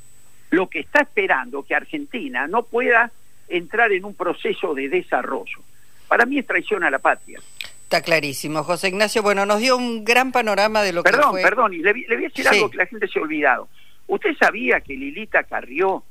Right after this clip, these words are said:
Speaker 1: en el año dos mil dos denunció a Patricia Bullrich en la justicia federal por infame, traidora a la patria y asociación ilícita?
Speaker 2: Sí, uno, eh,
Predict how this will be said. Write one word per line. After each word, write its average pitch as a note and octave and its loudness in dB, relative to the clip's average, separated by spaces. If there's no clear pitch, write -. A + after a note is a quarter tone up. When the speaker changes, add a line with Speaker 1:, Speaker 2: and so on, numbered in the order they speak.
Speaker 1:
en C3+ -10
el C#3 0
año F3 2
dos B2+ -8
mil D3 -8
dos G3 -2
denunció B3 0
a A#2+ -6
Patricia D#3 -6
Bullrich D#3 -4
en B2+ -8
la B2+ -6
justicia - -2
federal A2+ 2
por E3+ 4
infame, C4 2
traidora D#3 -4
a C3+ -4
la B2+ -6
patria B3+ -2
y E3+ -6
asociación E3 -4
ilícita? A#3 -6
Speaker 2:
Sí, D3 -2
uno, F3+ 2
eh, G3 -10